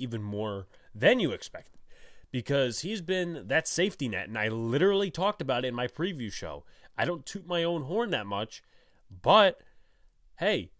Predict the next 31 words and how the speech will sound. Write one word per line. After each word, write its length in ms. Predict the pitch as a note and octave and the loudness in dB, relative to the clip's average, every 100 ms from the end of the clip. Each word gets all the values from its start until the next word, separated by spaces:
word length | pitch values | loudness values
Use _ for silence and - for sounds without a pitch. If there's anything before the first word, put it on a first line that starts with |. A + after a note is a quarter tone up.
| - _ _ | -20 _ _
I 140 | B2 D3+ | -4 -2
said, 360 | - D#3 B2 - | -2 -2 -4 -6
you 100 | C3 | -2
know, 120 | A#2+ | 0
a 60 | A#2 | -2
key 240 | - C3+ | -4 -4
to 60 | D3 | -2
this 180 | D#3 - | -4 -6
game 440 | C3+ C3 C3+ C3 | -4 -2 0 0
and 200 | A2+ G#2 - - - - - - | -2 -4 -10 -20 -20 -20 -20 -20
what 360 | - A2+ B2+ C3 | -14 -2 0 0
you're 180 | B2+ B2 | 0 2
looking 360 | D3+ D3+ D3+ | 2 2 -4
for 260 | - A#2+ A2+ | -2 0 0
is 100 | G2 | 0
Daniel 280 | B2 B2+ A#2 | -2 0 0
Bellinger 340 | B2 B2+ G2+ | 0 0 -4
to 60 | G#2 | -6
be 100 | A2+ | -4
that 180 | A2 | -4
safety 360 | - A#2+ A#2+ G2 | -4 -6 -8 -10
net. 200 | E2 D2+ - - | -12 -14 -20 -14
These 300 | B2 F3+ F3 | -2 -2 0
receivers 560 | E3+ - A3 A3+ C3+ - | 0 0 0 0 -2 -2
suck. 520 | - - D#3 - - - - | -2 2 2 2 -6 -20 -16
I'm 220 | - E3+ G3+ | -2 0 0
sorry. 420 | - C#3 G#2+ E2 | 0 0 0 -2
These 300 | G#2 G3 D#3+ | -4 -6 -6
receivers 580 | A#2+ - C#3 A2+ G#2 - | -6 -4 -4 -4 -6 -6
fucking 440 | - B2 - F2+ | -2 -2 -2 -8
suck. 480 | - - A#2 - | -8 -4 -6 -6